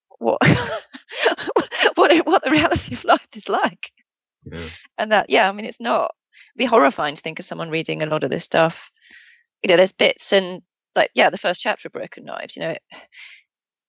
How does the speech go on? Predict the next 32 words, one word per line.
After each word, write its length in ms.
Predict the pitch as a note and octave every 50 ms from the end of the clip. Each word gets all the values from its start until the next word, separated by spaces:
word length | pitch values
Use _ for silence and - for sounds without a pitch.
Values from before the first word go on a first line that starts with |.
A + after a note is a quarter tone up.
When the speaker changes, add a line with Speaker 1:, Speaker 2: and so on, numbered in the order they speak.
| _ _ -
Speaker 1:
it 180 | - G3+ -
can, 360 | - - - - G#3+ A#3 G3+ - _
could 160 | - A#3 G#3
be 140 | - F#3 F3+
read 240 | E3+ F#3 F#3 F3 -
completely 420 | - G3 F3+ - G3 D#3 - -
straight 400 | - - - - F#3 F3+ F3+ -
as 140 | F#3 F#3 F#3+
a 120 | F#3+ F3+ F3 _ _ _ _ _ -
kind 180 | - A3 F3 F3
of 60 | F3 _ _ _ _ _ _ _ _ -
rather 200 | F3+ F#3 F#3 F#3
fascist 420 | - - - G3+ - - G3 -
celebration 480 | - F#3+ F#3+ - - - - - - D#2+
of 60 | - _ _ _ _ _ _ _
death. 420 | - - F2+ - - - - - -
And 100 | - -
I, 80 | - - _ _ _ _ _ _ -
I'm 80 | F#3
sure 260 | E3+ - - F3+ E3+
a 40 | F3
couple 200 | E3+ G3 - G3+
of 60 | G3+
people 220 | - A#3 G3+ - F#3+
will 140 | G3 G#3 G3
read 140 | G#3 D#4
it 120 | - - -
like 200 | - D3+ - -
that. 260 | - - A2+ - - - - - - - - - - - _ _ _ _ -
But 120 | - G3
it's 120 | F#3+ - -
not. 280 | G#3+ A#3+ G#3+ D3+ -